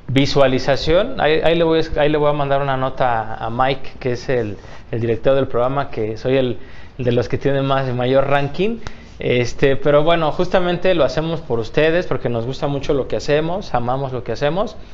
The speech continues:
Y pues bueno, regresamos a, a materia de las tendencias veinte veinte. Yo les quiero compartir, antes de entrar a, a materia con Darien y Abraham, yo les puedo recomendar que la tendencia es cien por ciento digital. Eh,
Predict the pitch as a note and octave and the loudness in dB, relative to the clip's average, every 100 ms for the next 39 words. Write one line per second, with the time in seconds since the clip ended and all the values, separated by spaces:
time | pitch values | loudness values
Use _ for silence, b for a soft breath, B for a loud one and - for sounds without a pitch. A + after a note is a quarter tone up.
0 | B - B2+ D3 F3+ F#3+ D#3+ B B B | B -2 2 6 6 6 2 B B B
1 | D3+ D3+ D#3 G3 A#3 A3 F3 C#3 B2+ C3 | 2 4 4 4 2 4 4 4 2 0
2 | C3 E3+ G#3 F#3+ D3 B2+ - B2+ D#3+ F3+ | 2 2 4 2 2 0 0 0 2 2
3 | D3+ E3+ E3+ E3+ F#3 A3+ A3 B B B | 2 0 2 0 2 0 0 B B B
4 | - C4+ C4 C4 F3+ D3 C#3+ F#3 F#3 F3+ | 0 4 4 4 6 6 6 6 4 4
5 | G3 D3+ A#2+ D3 D#3 D#3 C3 A#2+ A#2 A2+ | 2 0 2 2 4 4 2 0 0 0
6 | D3 D3 A#2+ A#2+ C3+ C#3 C3 A2+ A2 A2+ | 0 2 0 2 2 2 0 -4 -2 0
7 | A2+ D3 F#3 - B B B G#3 A#3 A3 | 2 2 0 -8 B B B 2 2 4
8 | G#3+ G#3 G3+ C#3 C3 D3+ D#3+ F#3 C#3+ C3 | 4 4 4 2 4 4 4 2 2 2
9 | B2+ D3 D#3 F3+ E3 E3 - - E3+ E3 | 2 0 2 2 4 2 -2 0 2 2
10 | E3+ D#3+ D#3 E3+ C#3 A#2 A2+ C#3+ F#3+ B | 0 0 0 2 2 -2 2 2 2 B
11 | B B B B - A#2+ A#2+ B2 B2+ B2+ | B B B B 0 2 2 2 2 2
12 | B2+ B2+ | 2 2